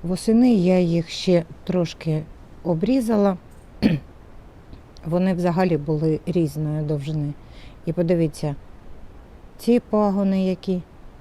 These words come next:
і ось цей, який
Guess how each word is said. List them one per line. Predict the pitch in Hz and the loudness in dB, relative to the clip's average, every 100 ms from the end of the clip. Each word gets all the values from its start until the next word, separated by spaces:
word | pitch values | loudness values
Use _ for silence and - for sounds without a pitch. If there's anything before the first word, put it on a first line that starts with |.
| - | -8
і | 233 262 262 | -2 -2 -2
ось | 175 190 - - - - - - | -2 -2 -4 -10 -20 -20 -20 -16
цей, | - 170 160 143 - - - - - - - - - - - | -4 -2 -2 -6 -16 -20 -20 -20 -20 -20 -20 -20 -20 -20 -6
який | 160 170 - 202 208 | -2 -2 2 2 2